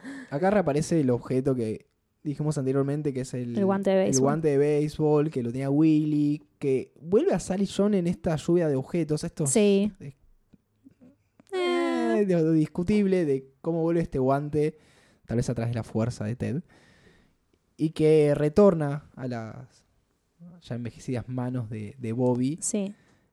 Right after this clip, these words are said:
Speaker 2: Junto con un fragmento de Lord of the Flies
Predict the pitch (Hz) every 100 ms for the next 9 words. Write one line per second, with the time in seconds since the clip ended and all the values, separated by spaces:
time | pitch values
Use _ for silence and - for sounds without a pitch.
0 | _ _ _ _ _ _ _ _ _ -
1 | 285 294 330 240 247 277 277 247 240 -
2 | 220 202 214 240 240 240 247 262 262 _
3 | _ 233 196 208 196 202 233 240 208 202
4 | - 233 220 208 226